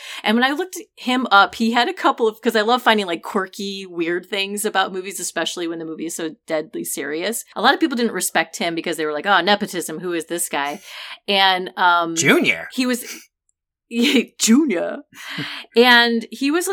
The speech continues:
Speaker 1: just a little guy. He was, like, five, how, he was five three, and he was a notorious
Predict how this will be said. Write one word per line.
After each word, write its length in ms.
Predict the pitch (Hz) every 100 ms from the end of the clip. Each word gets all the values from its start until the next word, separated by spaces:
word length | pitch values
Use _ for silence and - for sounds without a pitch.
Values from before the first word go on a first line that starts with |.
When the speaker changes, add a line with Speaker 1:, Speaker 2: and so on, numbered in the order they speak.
| 381
Speaker 1:
just 180 | 285
a 40 | 269
little 220 | 208 277
guy. 240 | 247 180
He 100 | 170
was, 180 | 208 226
like, 200 | 214 -
five, 680 | - 220 220 247 269 254 - - -
how, 200 | 226 240 _ _
he 160 | - 262
was 120 | 233
five 260 | 240 269 -
three, 420 | 226 165 151 202 _ -
and 160 | 247 285
he 100 | 302
was 120 | 247
a 60 |
notorious 680 | 220 208 - 240 254 269 254